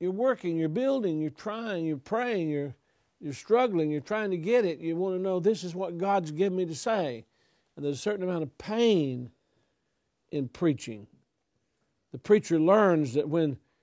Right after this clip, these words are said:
he preaches a sermon, it takes something out of him. Uh, he empties himself. He pours himself out.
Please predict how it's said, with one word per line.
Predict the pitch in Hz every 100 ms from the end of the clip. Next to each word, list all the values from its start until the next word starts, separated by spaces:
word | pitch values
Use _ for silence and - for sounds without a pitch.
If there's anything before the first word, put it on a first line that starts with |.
| _
he | 147
preaches | 135 196 202 -
a | 147 -
sermon, | 214 214 151 139 - _ _ _
it | 156 -
takes | 208 196 -
something | - 202 175 185 185
out | 208 233
of | 190 123
him. | 113 92 _ _ _ _ _ _ _ _ _ _ _ _ _ _ _ -
Uh, | 147 143
he | 139 185 208
empties | 233 180 175 127
himself. | 135 127 - 135 104 -
He | 135
pours | - 208 220 185
himself | 170 160 175 165 147
out. | 190 214 156 -